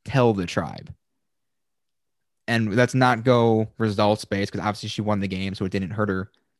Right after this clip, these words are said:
that much, if at all. But just in a, in a vacuum, if you're gifted a car that only you and a very close alliance partner know about,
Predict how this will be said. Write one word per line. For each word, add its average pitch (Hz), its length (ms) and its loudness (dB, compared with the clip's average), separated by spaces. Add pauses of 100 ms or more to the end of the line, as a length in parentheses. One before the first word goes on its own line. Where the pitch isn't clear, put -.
(120)
that 101 240 -2
much, 98 240 -4
if 95 100 -8
at 95 80 -8
all. 95 360 -2 (240)
But 110 120 -2
just 120 420 0
in 113 140 -2
a, 107 220 -2
in 123 120 0
a 123 80 4
vacuum, 107 640 -2 (420)
if 113 100 -2
you're 139 320 4
gifted 131 640 0
a 120 80 2
car 104 400 0
that 101 160 -2 (160)
only 180 440 4
you 120 600 2 (440)
and 110 120 0
a 107 100 2
very 107 480 0
close 113 300 -2
alliance 104 340 -4
partner 80 240 -6
know 98 220 0
about, 90 400 -6